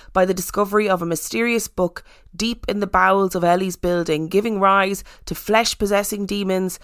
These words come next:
and thrusting Beth into a primal battle for survival as she is faced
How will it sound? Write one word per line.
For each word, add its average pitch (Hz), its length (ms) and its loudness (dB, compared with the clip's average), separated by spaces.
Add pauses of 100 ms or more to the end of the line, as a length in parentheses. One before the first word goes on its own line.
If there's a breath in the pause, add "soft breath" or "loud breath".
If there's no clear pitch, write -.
(280 soft breath)
and 180 200 -4
thrusting 220 520 -2
Beth 175 360 0
into 175 220 -6
a 160 60 0
primal 208 500 2
battle 170 340 0
for 165 160 -4
survival 165 680 2 (260 loud breath)
as - 240 -2
she 220 240 0
is 233 140 0
faced 170 500 -2